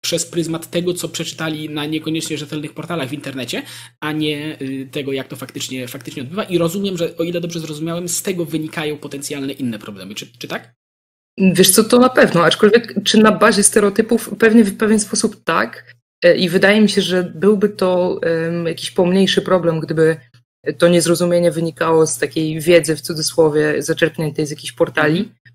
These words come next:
Speaker 2: E, ale problem jest szerszy. Wydaje mi się, że problem jest taki, że trwa nagonka w tym momencie i nie mówię tego dlatego, żeby zrobić z siebie ofiarę, bo to jest ostatnia rzecz, jaką, jakiej potrzebuję.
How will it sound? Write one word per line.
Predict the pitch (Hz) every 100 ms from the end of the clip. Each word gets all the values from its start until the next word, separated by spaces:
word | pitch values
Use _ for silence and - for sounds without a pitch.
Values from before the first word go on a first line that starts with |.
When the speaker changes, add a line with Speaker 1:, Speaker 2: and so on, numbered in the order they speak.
| _ _ 165
Speaker 2:
E, | 160 - -
ale | 170 175 -
problem | 202 220 214 214
jest | 214 - -
szerszy. | - 302 302 -
Wydaje | 147 151 143
mi | 151
się, | -
że | 160 170
problem | - 190 202 190
jest | 190 190
taki, | 190 -
że | 175 175
trwa | - - 196
nagonka | 196 160 160 156 -
w | 139
tym | - 147
momencie | 147 135 131 156 156
i | - 147 147 - - _
nie | 175
mówię | 175 170
tego | 160 156
dlatego, | 160 156 156
żeby | 156 156
zrobić | 160 156 -
z |
siebie | - 160 156
ofiarę, | 160 180 147
bo |
to | 147
jest | 151
ostatnia | - - 156 151
rzecz, | 143 139
jaką, | - 147 139
jakiej | 143 147 147
potrzebuję. | - - 156 143 147 175